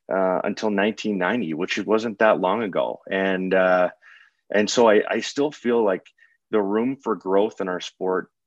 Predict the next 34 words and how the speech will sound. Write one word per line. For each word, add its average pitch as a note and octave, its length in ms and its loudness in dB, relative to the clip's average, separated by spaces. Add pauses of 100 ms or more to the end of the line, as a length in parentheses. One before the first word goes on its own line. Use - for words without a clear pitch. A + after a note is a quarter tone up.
(200)
uh, - 320 -10 (280)
you G2+ 160 -8
know, F#2 180 -2
exists F#2+ 840 0 (120)
tremendously. G2 720 -2 (460)
And, F#2 460 0
and F#2+ 180 -4
for G#2 160 2
me G2+ 520 2
and, F#2 280 -2
and F#2+ 120 -2
our A2+ 160 4
staff, F#2 500 2
I F#2+ 80 0
think B2+ 240 -4
that's - 360 2 (280)
something A2+ 360 -2
that G2 120 2
really G2+ 340 4
excites F2+ 500 -4
us. A#2 300 -4 (340)
Uh, E2+ 360 -2
we G2 120 0
wanna G#2+ 340 0
get G#2 200 -2
behind F#2+ 340 -4
the F#2+ 60 -4
growth F#2+ 320 -4
of G2 60 -4
the F#2+ 80 -2
game, F#2 380 -6 (760)
you F2+ 100 0
know, F#2 220 4
because F#2 640 0